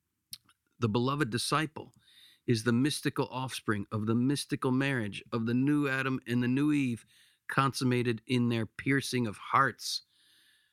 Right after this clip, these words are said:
Right? As Christ's heart is pierced by a lance, the prophecy from Simeon is fulfilled. "A lance will pierce your heart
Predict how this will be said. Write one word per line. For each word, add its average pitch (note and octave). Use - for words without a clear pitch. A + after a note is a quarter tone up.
Right? A2+
As G#2+
Christ's -
heart C#3
is A2+
pierced -
by A#2
a A#2
lance, B2+
the G#2
prophecy C3
from A2
Simeon A#2+
is A2
fulfilled. G#2+
"A G#2+
lance A2+
will A2+
pierce -
your G#2+
heart G#2+